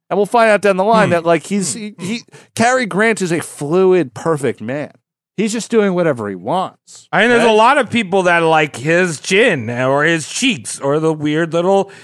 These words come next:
Speaker 3: dot on his face.
Speaker 1: Right.
Speaker 3: They could
Speaker 1: So
Speaker 3: be
Speaker 1: I didn't
Speaker 3: men,
Speaker 1: appreciate,
Speaker 3: they could
Speaker 1: I didn't
Speaker 3: be women.
Speaker 1: Exactly. So I didn't appreciate this, this, um, fellow writing all these,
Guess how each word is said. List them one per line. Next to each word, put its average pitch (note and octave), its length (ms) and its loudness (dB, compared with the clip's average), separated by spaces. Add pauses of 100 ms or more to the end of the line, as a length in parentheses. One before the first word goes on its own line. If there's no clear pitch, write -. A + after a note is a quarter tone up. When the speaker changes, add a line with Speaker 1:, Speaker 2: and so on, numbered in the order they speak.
(220)
Speaker 3:
dot A3 320 2
on C#3+ 180 -2
his G#2+ 220 -12
face. - 480 -12 (100)
Speaker 1:
Right. D3+ 260 0
Speaker 3:
They F#2 40 -6
could A2 140 -4
Speaker 1:
So E3+ 80 0
Speaker 3:
be F#3 60 4
Speaker 1:
I - 20 4
didn't C#3 80 0
Speaker 3:
men, B3+ 240 4
Speaker 1:
appreciate, G#3 400 -2
Speaker 3:
they E3+ 80 0
could G3 200 2
Speaker 1:
I G#3 60 4
didn't A3+ 80 2
Speaker 3:
be A3 280 -2 (200)
women. A#3 460 0 (640)
Speaker 1:
Exactly. D#3 560 2
So D3+ 120 -2
I E3+ 60 2
didn't A3 160 -6
appreciate F#3 520 -6
this, C#3 300 -6
this, B2+ 360 -6
um, G#2 400 -2 (160)
fellow A2+ 640 0 (420)
writing C#3 400 2
all C#3 220 2
these, A#2+ 320 -4